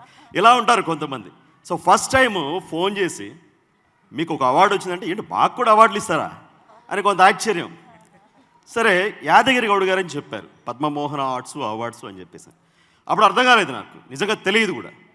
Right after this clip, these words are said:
ఆ తర్వాత Google చేసి చూసా, అప్పుడు తెలిసింది పద్మమోహన ఆర్ట్స్ విలువేంటి,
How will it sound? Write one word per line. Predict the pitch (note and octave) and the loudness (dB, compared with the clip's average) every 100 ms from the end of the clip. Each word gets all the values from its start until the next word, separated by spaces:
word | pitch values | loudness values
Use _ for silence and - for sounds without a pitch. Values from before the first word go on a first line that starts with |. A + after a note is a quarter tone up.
| _ _ | _ _
ఆ | C#3 | -8
తర్వాత | G#3 C4 C4 | -2 2 2
Google | F#3 A#3+ D4+ D4 C4 | 2 4 4 4 0
చేసి | A3+ | -2
చూసా, | D3 - - _ _ _ _ _ _ - | -6 -10 -18 _ _ _ _ _ _ -8
అప్పుడు | E3 C4+ | -4 0
తెలిసింది | G#3+ A#3 F3 G2+ E2+ _ _ _ _ _ | 0 0 -6 -12 -18 _ _ _ _ _
పద్మమోహన | D3+ D#3 F#3 G#3 G3+ G3+ | -4 -2 -2 -2 -2 -2
ఆర్ట్స్ | F#3+ D3 D#3+ G3 - | 0 2 2 2 -4
విలువేంటి, | D3+ D#3+ E3 D#3+ C#3+ | -6 -4 -4 -4 -6